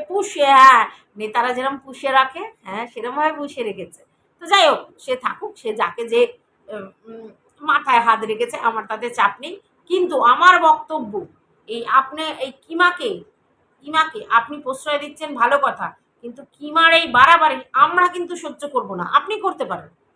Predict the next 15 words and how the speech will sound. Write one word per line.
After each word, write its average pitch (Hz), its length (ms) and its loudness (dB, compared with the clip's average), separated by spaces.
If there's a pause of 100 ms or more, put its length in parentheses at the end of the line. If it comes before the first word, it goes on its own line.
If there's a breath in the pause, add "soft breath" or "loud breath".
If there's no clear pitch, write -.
আপনি 311 320 -6
করতে 415 280 2
পারেন 403 300 4
সহ্য, 220 400 -6 (240)
আপনি 285 280 -2
তাকে 349 260 -4
যা 330 400 4
খুশি 381 200 -4
বলতে 320 260 -2
পারেন, 285 140 0
আপনার 294 260 2
বুইনের 339 460 -2
মাথা 294 340 0
একেবারে 339 420 0
চেটে, 339 520 -4